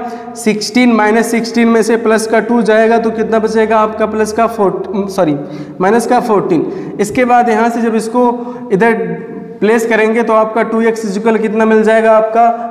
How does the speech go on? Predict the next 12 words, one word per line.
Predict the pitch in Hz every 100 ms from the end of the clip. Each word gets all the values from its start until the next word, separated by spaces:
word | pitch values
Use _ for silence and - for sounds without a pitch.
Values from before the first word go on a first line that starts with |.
| -
प्लस | 202 208
का | - 226 226
फोर्टीन। | 226 190 175 170 127 - - - -
एक्स | 214 -
is | 226 196
equal | 220 226
कितना | 220 208 220
मिलेगा | 220 214 220
आपका? | 214 - 220
प्लस | 220 214 208
का | - 269 330 -
सेवन, | - 196 165 147